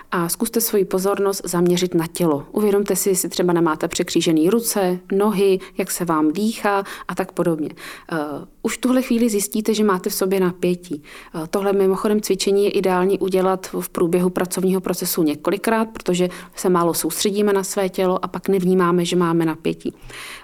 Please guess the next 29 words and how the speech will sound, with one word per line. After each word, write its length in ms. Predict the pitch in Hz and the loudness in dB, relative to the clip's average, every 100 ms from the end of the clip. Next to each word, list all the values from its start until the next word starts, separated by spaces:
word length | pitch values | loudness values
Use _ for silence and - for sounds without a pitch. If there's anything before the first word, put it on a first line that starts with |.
| - | -8
Eh, 40 | 170 151 151 - - _ - 185 | -6 -8 -14 -20 -20 _ -12 -4
když 240 | 208 196 | -2 0
nebudeme 580 | 247 196 220 214 202 208 - | 2 2 4 4 2 0 0
dlouhodobě 640 | 208 240 226 202 175 156 | 2 4 2 2 2 0
držet 340 | - 175 151 - | 0 -2 -2 -4
napětí, 380 | 214 240 233 202 | -2 -2 -2 0
budeme 240 | 196 196 | 2 4
mít 180 | 185 180 | 2 2
uvolněný 480 | 190 180 175 160 160 | 0 2 2 2 0
krk 300 | - 233 - - | -2 -2 -2 -4
a 120 | 165 | 0
záda, 400 | 175 185 202 233 - - | 2 2 2 -2 -6 -4
tím 160 | 220 | -2
pádem 320 | 214 196 202 | 0 0 2
nám 160 | 196 190 | 2 2
bude 180 | 185 185 | 2 2
volně, 380 | 175 180 180 175 | 2 2 2 0
eh, 380 | - - - 190 175 170 160 170 | -8 -18 -12 -8 -4 -2 -2 -4
v 100 | - | -2
těle 240 | 202 196 | 0 0
cirkulovat 640 | - 175 180 180 165 147 | -2 -4 0 0 0 -2
krev, 480 | - - 180 285 - - - - | -6 -2 0 0 -2 -12 -20 -20
která 600 | - - 190 185 180 180 | -6 -2 2 2 2 0
se 160 | - | -2
dostává 480 | 175 - 175 165 160 | -4 -2 -2 -2 -4
i 80 | - | -4
samozřejmě 320 | - - - | -6 -6 -4
do 120 | - | 0
mozku. 440 | 214 262 - 247 | 2 2 0 -2